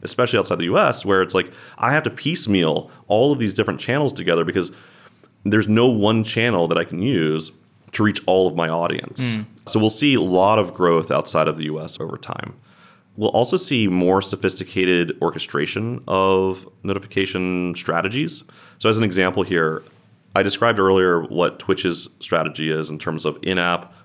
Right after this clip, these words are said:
Speaker 1: mobile push, and email. Slack has almost the exact same one. About three years ago, one of their employees, Matt Howey, posted a,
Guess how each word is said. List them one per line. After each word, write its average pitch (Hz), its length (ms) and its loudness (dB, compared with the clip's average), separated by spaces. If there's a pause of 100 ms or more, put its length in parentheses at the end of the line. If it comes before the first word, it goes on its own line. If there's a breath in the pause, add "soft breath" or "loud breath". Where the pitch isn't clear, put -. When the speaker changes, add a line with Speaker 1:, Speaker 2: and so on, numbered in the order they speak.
Speaker 1:
mobile 85 220 -2
push, - 360 -4
and 80 100 -8
email. 76 440 -10 (240 loud breath)
Slack 147 400 -2
has 110 160 2
almost 98 260 0
the 90 80 -2
exact 85 340 0
same 82 220 -4
one. 78 160 -10
About - 220 -4
three 120 220 -2
years 107 220 2
ago, 85 200 0
one 82 100 0
of 82 80 -4
their 85 80 -2
employees, 80 400 -6
Matt 80 220 -6
Howey, 87 340 -2
posted 90 420 -2
a, 82 140 -4